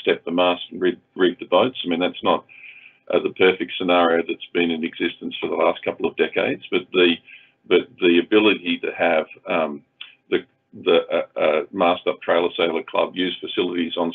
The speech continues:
site, which is part of our agreement with the city around providing community facilities, the ability to be able to use, I think, in an easier stand the way that the, uh, car park flows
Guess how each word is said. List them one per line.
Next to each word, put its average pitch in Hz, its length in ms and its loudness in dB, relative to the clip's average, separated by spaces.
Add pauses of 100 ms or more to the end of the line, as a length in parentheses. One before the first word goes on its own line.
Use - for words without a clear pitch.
site, - 260 -2
which - 160 -6
is 87 160 -10
part 87 180 0
of 90 120 -6
our 82 160 2
agreement 87 420 0
with 87 140 -10
the 95 180 -10
city 143 240 0
around 87 300 -2
providing 82 440 0
community 92 520 -2
facilities, 104 500 -2 (640)
the 82 480 2
ability 90 420 2
to 90 120 -4
be 90 160 0
able 85 260 2
to 82 140 -8
use, 85 360 -2 (460)
I 85 120 -8
think, 82 260 -4
in 82 80 -4
an 80 100 -2
easier 87 420 0 (140)
stand 85 340 2
the 87 80 -2
way 82 320 4
that 80 140 -8 (160)
the, 80 380 -2
uh, 71 60 -8 (100)
car 92 200 2
park 87 360 -2
flows 82 280 2